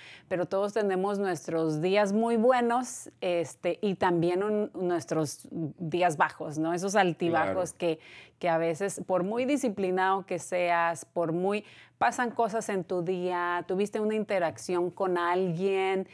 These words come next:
Speaker 1: y de repente todo cambia, ¿no? Entonces es importante también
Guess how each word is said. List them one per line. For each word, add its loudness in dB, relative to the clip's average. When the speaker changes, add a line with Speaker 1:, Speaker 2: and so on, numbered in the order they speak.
Speaker 1:
y 0
de 4
repente 0
todo 0
cambia, -2
¿no? -8
Entonces -2
es -2
importante -2
también 0